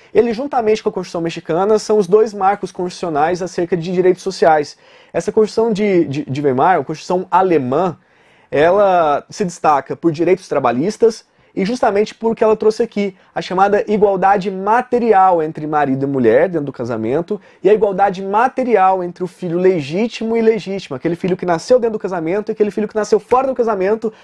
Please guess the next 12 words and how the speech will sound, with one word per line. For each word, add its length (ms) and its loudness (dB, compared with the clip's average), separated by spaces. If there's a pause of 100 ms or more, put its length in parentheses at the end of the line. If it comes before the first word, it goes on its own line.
(160)
Aqui 320 0
em 80 2
mil 120 -2
novecentos 280 2
e 40 4
dezenove 320 2
já 120 2
tinha 400 -2
igualdade 480 2
material, 440 0 (260)
previstas 500 0
aí 320 2